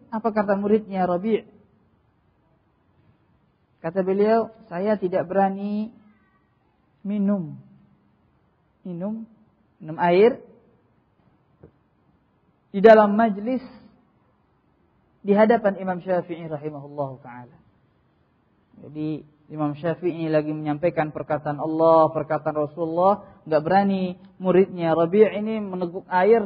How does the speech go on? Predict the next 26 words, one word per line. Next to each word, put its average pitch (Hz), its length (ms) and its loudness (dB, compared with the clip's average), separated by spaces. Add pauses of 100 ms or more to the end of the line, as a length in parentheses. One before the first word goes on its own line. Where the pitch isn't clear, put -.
dan 196 240 2
minum 269 320 4
di 214 80 6
hadapan 190 400 2
Imam 175 80 -6
Syafi'i 156 400 -2
rahimahullah 151 560 -4
karena 156 240 -8
ini 165 160 -8
menyelisih 147 560 -10
adab. 147 320 -12 (400)
Dan 196 160 0
beliau 226 480 2
merasakan 190 560 -2
hal 190 160 2
yang 185 160 -2
demikian 226 640 2 (1040)
adalah 208 320 4
bentuk 220 480 0 (720)
sifat 233 400 -2
yang 196 320 -2
tidak 262 320 2
menghormati 208 640 -2
seorang 170 400 -4
guru. 139 240 -12 (1800)
Subhanallah. 226 640 -6